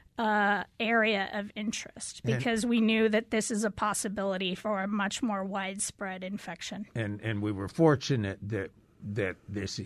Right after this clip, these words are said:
Speaker 2: came out of the same family. And so when they started to research this, they did not start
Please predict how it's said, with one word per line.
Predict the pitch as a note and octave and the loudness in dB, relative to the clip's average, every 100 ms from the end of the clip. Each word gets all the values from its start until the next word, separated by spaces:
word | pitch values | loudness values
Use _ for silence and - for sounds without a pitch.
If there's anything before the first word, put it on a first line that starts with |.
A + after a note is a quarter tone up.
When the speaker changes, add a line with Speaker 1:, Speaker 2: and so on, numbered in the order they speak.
| - | -2
Speaker 2:
came | D3 A2 G2+ | 0 2 0
out | G2 F#2 | -2 -2
of | F#2 F2 | -4 -4
the | F#2+ | -6
same | - G2+ F2 | -4 -4 -4
family. | - F#2+ F2+ F2 E2+ | -6 -6 -6 -6 -8
And | F2 F2 | -8 -6
so | - F2+ | -4 -4
when | F2 F#2+ F#2 F2 | -4 -4 -4 -4
they | E2+ | -4
started | - - G#2+ G2+ F#2 - | -4 0 0 0 -2 -4
to | E2+ | -6
research | F2 F#2 - G#2+ F#2 - - | -6 -6 -4 -4 -4 -8 -8
this, | E2+ E2+ - - | -6 -6 -6 -4
they | G2+ | -4
did | G#2 B2 G#2 | 0 0 0
not | F#2+ F2 | -2 -4
start | - - E2 | -8 -6 -6